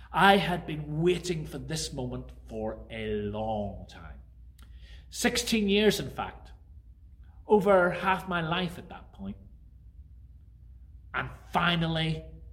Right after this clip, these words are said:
the moment had arrived. A new Star Wars film. The Phantom Menace. I'd only been twelve when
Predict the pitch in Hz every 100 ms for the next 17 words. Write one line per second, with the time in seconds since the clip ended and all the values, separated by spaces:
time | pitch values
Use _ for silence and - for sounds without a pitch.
0 | - - - 120 120 147 156 156 156 151
1 | - - - - - 131 117 90 - -
2 | - - - - - - - - - -
3 | - - - - - - - - - -
4 | - - - - - - 92 95 120 143
5 | 139 139 131 - - 117 101 98 92 87
6 | - - 82 - - - - - - -
7 | - - - - - - - - - -
8 | - - 131 123 - 117 110 98 90 -
9 | - - - - - - - - - -
10 | - - - - - - - - - 175
11 | 196 190 165 165 - - 165 165 120 98
12 | 98 110 107